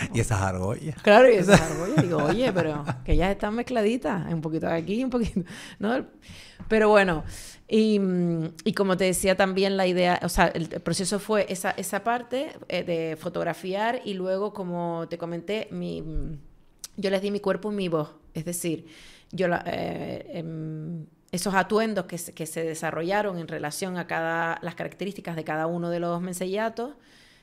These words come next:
Speaker 2: yo me lo, o sea, lo, lo, me los puse y se, se hizo un escaneado de mi cuerpo, un escaneado a través de un, de un, de la fotogrametría, que son entre unas doscientas fotos,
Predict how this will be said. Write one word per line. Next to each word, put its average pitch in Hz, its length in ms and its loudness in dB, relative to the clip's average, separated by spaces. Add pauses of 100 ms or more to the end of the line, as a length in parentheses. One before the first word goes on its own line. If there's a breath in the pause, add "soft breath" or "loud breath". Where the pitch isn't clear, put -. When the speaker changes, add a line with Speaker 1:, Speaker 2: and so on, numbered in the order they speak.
(180)
Speaker 2:
yo 175 260 -4
me 175 140 -4
lo, 170 640 -2
o 165 60 -14
sea, 170 140 -4
lo, 151 220 -6
lo, 151 440 -6 (720)
me 170 140 -4
los 165 100 -4
puse 214 420 -6
y 190 60 -8
se, 175 300 -4
se 165 460 -4
hizo 175 240 -6
un 190 80 -4
escaneado 185 720 -6 (400)
de 175 100 -4
mi 175 120 -4
cuerpo, 170 580 -4
un 170 120 -10
escaneado 170 560 -4
a 202 40 -6
través 180 320 -6
de 175 120 -8
un, 170 360 -8
de 160 140 -10
un, 156 260 -12
de 151 300 -10
la 151 120 -8
fotogrametría, 147 960 -8
que 160 80 -16
son 156 260 -14
entre 143 380 -12
unas 156 240 -12
doscientas 160 400 -12
fotos, 196 260 -12